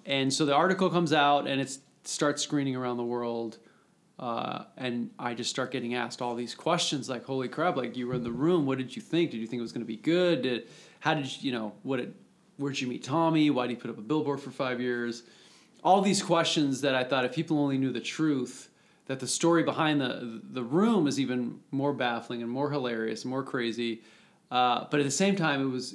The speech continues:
kind of inspiring 'cause it was this friendship that Tommy and I came to L A,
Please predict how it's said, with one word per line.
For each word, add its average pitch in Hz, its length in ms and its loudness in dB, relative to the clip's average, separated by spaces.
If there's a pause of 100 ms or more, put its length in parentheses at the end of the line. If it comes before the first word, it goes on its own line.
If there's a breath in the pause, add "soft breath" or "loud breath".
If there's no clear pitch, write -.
kind 139 100 -2
of 131 60 -4
inspiring 151 540 0
'cause 113 140 -8
it 123 60 -6
was 110 140 -10
this 117 140 -8
friendship 135 460 -4
that 117 160 -4
Tommy 123 280 -4
and 120 80 -2
I 117 80 -2
came 123 300 -4
to 117 80 -4
L 120 240 -2
A, 117 360 -2